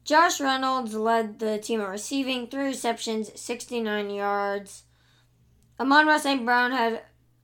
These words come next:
five catches for fifty-six yards and a touchdown,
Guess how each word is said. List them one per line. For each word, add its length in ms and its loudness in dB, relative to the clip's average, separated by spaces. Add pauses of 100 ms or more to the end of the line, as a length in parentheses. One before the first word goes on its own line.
(300)
five 360 4
catches 440 0
for 120 -14
fifty-six 760 -6
yards 600 2 (360)
and 420 2
a 120 -2
touchdown, 600 2